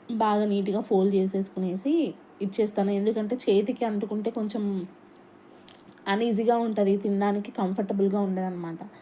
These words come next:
కాబట్టి ముందుగానే సిల్వర్ ఫాయిల్స్ ఇంట్లో రెడీగా ఉంటాయి. ఎందుకంటే ఈయన ఏ టైంలో ఏది అడుగుతాడో తెలియదు కాబట్టి ముందుగానే అన్నీ ఇంట్లో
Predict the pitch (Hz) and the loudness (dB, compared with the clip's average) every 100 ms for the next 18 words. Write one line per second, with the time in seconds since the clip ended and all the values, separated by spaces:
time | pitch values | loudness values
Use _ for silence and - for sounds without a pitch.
0 | - - - - - - - - - - | -20 -20 -20 -20 -20 -20 -20 -20 -20 -20
1 | - - 254 214 196 262 339 226 226 220 | -20 -10 -2 2 2 4 4 4 2 0
2 | 277 240 208 208 214 208 208 214 233 202 | 0 2 2 2 4 6 6 4 0 2
3 | 208 196 180 180 202 208 185 170 - - | 4 6 4 4 4 4 2 0 -6 -8
4 | - - - - - - - - - 220 | -20 -20 -20 -20 -20 -20 -20 -20 0 2
5 | 220 226 233 269 226 208 190 180 190 208 | 2 0 2 4 4 4 2 2 2 2
6 | 208 190 190 196 190 202 220 220 277 202 | 2 2 2 2 2 0 0 0 0 4
7 | 190 202 208 185 180 254 208 185 190 208 | 6 6 4 2 2 0 2 0 0 0
8 | 247 226 190 196 202 190 185 202 202 185 | 0 0 0 2 2 0 0 2 2 0
9 | 165 | -2